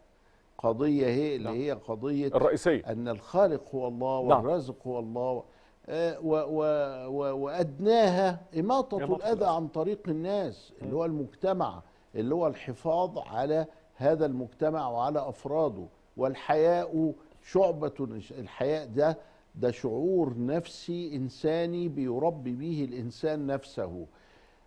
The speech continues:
Speaker 1: آه، آه، شعبة من شعب الإيمان. إذن فالإيمان ده شعب، فروع، زي فروع الشجرة.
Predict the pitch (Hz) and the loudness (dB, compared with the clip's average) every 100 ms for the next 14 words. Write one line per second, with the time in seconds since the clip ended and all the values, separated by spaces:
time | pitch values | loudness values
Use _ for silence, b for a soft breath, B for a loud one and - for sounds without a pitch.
0 | - 117 120 123 123 123 107 131 113 104 | -12 -2 2 4 4 0 -2 -4 -4 -6
1 | 107 - 180 170 147 135 139 127 127 113 | -10 0 2 2 0 -4 -4 -4 -4 -4
2 | 151 131 107 107 104 110 107 107 95 82 | -4 -2 -2 -6 -6 -6 -4 -4 -4 -8
3 | - _ - 175 180 160 - 147 131 131 | -16 _ -2 2 4 4 2 -2 -2 -2
4 | 135 160 165 139 151 156 147 - - - | -2 -2 -2 0 0 0 -4 -18 -4 4
5 | 208 131 107 - - _ _ _ - 127 | 4 4 -2 -4 -20 _ _ _ -6 -2
6 | 208 220 127 76 - _ _ _ _ - | 0 2 0 -2 -14 _ _ _ _ -6
7 | 90 151 139 139 156 160 135 - 190 139 | 0 2 0 -2 -4 -4 -6 0 0 2
8 | 123 98 | 0 -2